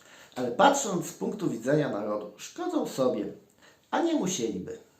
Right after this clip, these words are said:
Natomiast tu trzeba też zrobić przytyk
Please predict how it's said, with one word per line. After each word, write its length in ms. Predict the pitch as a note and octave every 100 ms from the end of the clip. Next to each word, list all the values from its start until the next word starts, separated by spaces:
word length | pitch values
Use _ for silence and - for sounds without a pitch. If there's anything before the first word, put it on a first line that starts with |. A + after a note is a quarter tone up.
| _ _ _ - - _
Natomiast 760 | - - E3+ E3+ D3+ - - - - - - - -
tu 140 | F3
trzeba 880 | F3+ - D#3 D3 C3 B2+ B2 A#2 A2+ -
też 460 | B2 - - - - -
zrobić 320 | B2 C3+ A#2
przytyk 380 | - D3 C#3 -